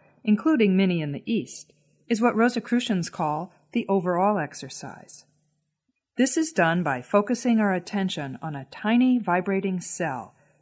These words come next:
in a particular part of our body, in one of our toes, for example,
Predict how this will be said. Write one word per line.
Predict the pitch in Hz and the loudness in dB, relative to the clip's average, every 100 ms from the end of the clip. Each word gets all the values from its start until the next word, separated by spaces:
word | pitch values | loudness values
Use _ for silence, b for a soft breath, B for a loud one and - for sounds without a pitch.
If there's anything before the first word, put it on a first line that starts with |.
| - | -2
in | 175 | -2
a | 170 | -2
particular | 170 - 254 269 262 240 | -6 -6 -6 -2 -2 -2
part | - 196 185 | 0 2 2
of | 170 | 0
our | 175 | -4
body, | 160 156 131 - _ _ _ _ _ _ - | -2 -4 -6 -16 _ _ _ _ _ _ -2
in | 196 | 2
one | 185 | 2
of | 175 | 2
our | 196 | -2
toes, | 196 247 233 196 | -2 0 0 -2
for | - 147 | -6 -8
example, | 127 147 131 110 120 | -8 -12 -12 -14 -20